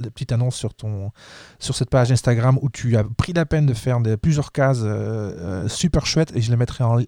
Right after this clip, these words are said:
en, en lien euh, dès que je publierai ce, ce, ce podcast. Euh, je voulais dire quelque chose, mais j'ai oublié pour le coup, mais c'est pas grave.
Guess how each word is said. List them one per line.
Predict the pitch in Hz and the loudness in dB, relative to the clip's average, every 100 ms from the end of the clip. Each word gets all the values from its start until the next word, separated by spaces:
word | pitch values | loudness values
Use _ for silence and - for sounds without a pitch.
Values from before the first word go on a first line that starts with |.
| - | 0
en, | 120 123 127 - | 2 4 2 2
en | 117 | 2
lien | 120 127 127 127 _ - - - - _ - | 2 2 0 -2 _ -20 -20 -20 -20 _ -2
euh, | 117 113 113 113 110 110 | 0 2 2 0 -2 -2
dès | 113 120 | -2 -2
que | - | -2
je | 104 | -2
publierai | 110 - 113 110 113 | -2 -2 -2 0 0
ce, | 117 - 107 104 101 101 98 87 82 | -2 -2 -2 -2 -4 -6 -8 -8 -10
ce, | - 107 98 101 90 87 87 90 | -4 -2 -2 -4 -6 -8 -10 -10
ce | - | -8
podcast. | 110 110 - 107 104 - - - - - - - _ _ 120 | -4 -4 -4 -6 -6 -10 -20 -20 -20 -20 -20 -20 _ _ -2
Euh, | 120 120 120 120 117 113 110 110 107 104 98 87 85 | 2 2 2 2 0 0 -2 -2 -4 -4 -6 -8 -4
je | 123 117 143 | -4 0 0
voulais | 139 180 | 2 0
dire | 175 156 | 0 -2
quelque | 160 165 | 0 2
chose, | 196 170 | 0 2
mais | |
j'ai | 156 160 | 2 2
oublié | 139 123 | 0 0
pour | 117 | 0
le | 117 | -4
coup, | - | -4
mais | 120 | -4
c'est | 127 - | -2 -2
pas | 160 | 0
grave. | 127 110 | 0 -2